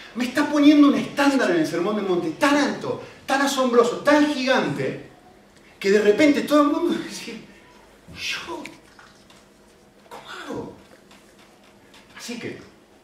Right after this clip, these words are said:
no puedo entender el Sermón del Monte, qué es lo que Jesús está queriendo decir en el Sermón del Monte, si primero no entiendo el ministerio de Jesús. El ministerio de Jesús es justamente este dividir.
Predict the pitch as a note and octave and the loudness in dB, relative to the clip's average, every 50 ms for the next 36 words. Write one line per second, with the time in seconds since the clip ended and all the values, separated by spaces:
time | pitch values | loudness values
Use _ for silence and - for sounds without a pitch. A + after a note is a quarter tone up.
0 | _ _ D3+ D#3+ F#3+ A3+ C#4+ C#4+ C#4+ - - D4+ D4+ B3 F#3 - B2 C3 - - | _ _ -8 -2 2 4 4 4 2 0 0 2 2 4 2 2 0 -2 -2 -6
1 | - - D3+ D#3 D3 D#3+ D#3+ E3+ F#3+ A3+ A3+ A3 - F3+ F3+ F3+ F#3+ G3+ G3 F3+ | -6 -6 -6 -4 -2 -2 -2 0 2 2 0 0 0 -4 -4 -4 -4 -4 -2 -2
2 | F3 F3+ E3+ D3 C3+ - - - G#3 A3+ B3 - F3+ E3+ E3+ E3+ - G3+ G#3 G3 | 0 0 0 0 0 -2 -4 -4 -2 -2 -2 -4 -4 -6 -6 -6 -8 -8 -10 -10
3 | F#3+ F#3 F#3 E3+ D#3 D#3 F3 F3 D#3+ D3 C#3+ D3+ D3 C3+ B2 - B2+ C3 D3+ D#3+ | -10 -10 -8 -6 -4 -4 -2 -2 -4 -4 -6 -6 -8 -8 -8 -8 -8 -6 -4 -4
4 | D#3+ D3+ D3 D#3 C#3+ C3 - - A#2 A2+ - - - - - G#3 F#3+ G#3 G#3 B3+ | -4 -4 -4 -4 -4 -4 -6 -6 -8 -10 -12 -12 -12 -10 -8 -6 -2 2 4 4
5 | D4 D4 C#4 C4 A3+ - A#3+ C4+ C4+ C4 A#3 G#3+ G#3+ G3+ - - B3+ C#4+ C#4+ A#3+ | 6 4 4 2 0 0 0 0 0 0 0 0 0 -2 -4 -4 -2 -2 -2 -2
6 | G3 G3+ - - E4 D#4 - - - - - - _ _ _ _ - - - - | -2 -6 -8 -8 -8 -8 -8 -10 -12 -16 -20 -20 _ _ _ _ -20 -20 -20 -14
7 | - - F3 F3+ F#3+ F#3+ F#3 - D4+ D4+ D4 - A#3 A3 A#3+ B3 - - - - | -8 -4 -2 -2 -2 -2 -4 -4 -2 -2 -2 -2 -4 -6 -6 -8 -10 -10 -8 -8
8 | C#4+ B3+ - C#4+ C#4 C#4+ C#4 C#4 C#4+ C#4 B3+ B3 G#3 G3 G3+ F#3+ G#3 A#3 C#4 C#4+ | -8 -6 -4 -2 0 0 0 0 -2 -2 -2 -4 -6 -6 -6 -6 -6 -2 -2 -2
9 | C4+ F#3+ C#3+ - | -2 -2 -6 -8